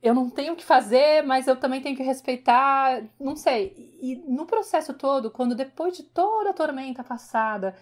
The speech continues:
eu lá, disponível, até chegar o momento do abraço em que ela consegue tra-, ficar tranquila, e de repente eles mudam totalmente o chip, né? Impressionante. Eles saltam pra um estado de tranquilidade como se nada tivesse acontecido.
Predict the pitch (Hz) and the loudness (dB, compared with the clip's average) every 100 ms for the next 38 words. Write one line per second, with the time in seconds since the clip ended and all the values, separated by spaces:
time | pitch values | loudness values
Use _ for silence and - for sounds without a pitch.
0 | _ - - - 233 269 254 240 233 220 | _ -20 -20 -4 2 4 4 2 2 -2
1 | 233 262 247 233 240 233 214 214 214 _ | -6 -4 -4 -4 -4 -4 -4 -6 -8 _
2 | - - 214 214 370 392 302 294 269 269 | -20 -10 -6 0 0 0 0 0 -2 -4
3 | 240 247 214 214 220 220 220 226 226 240 | -2 0 2 2 0 -2 -4 -2 -2 -4
4 | 233 262 269 247 - 254 247 254 254 254 | 0 0 0 -2 -10 -12 -8 -4 -4 -2
5 | 247 233 226 214 180 180 180 196 196 202 | -4 -4 -4 -4 -6 -8 -6 -4 -4 -6
6 | 185 190 196 175 226 226 247 190 196 180 | -4 -2 -2 -2 -8 -4 -4 -4 -8 -12
7 | - 208 185 170 175 180 202 226 190 180 | -10 -10 -8 -10 -10 -10 -6 -4 -4 -10
8 | - - 175 196 - - - - - 240 | -14 -8 -8 -8 -14 -20 -12 -12 0 4
9 | 226 269 285 277 247 240 - 226 214 208 | 6 4 -2 -2 -2 0 2 2 2 -6
10 | 233 214 196 - - - 240 233 226 214 | -4 -4 -6 -12 -12 -2 0 2 0 2
11 | 202 240 262 285 269 233 220 254 277 247 | 4 2 0 -8 -6 -4 -4 -4 -6 -8
12 | 254 240 220 214 - 240 | -8 -8 -8 -10 -10 -10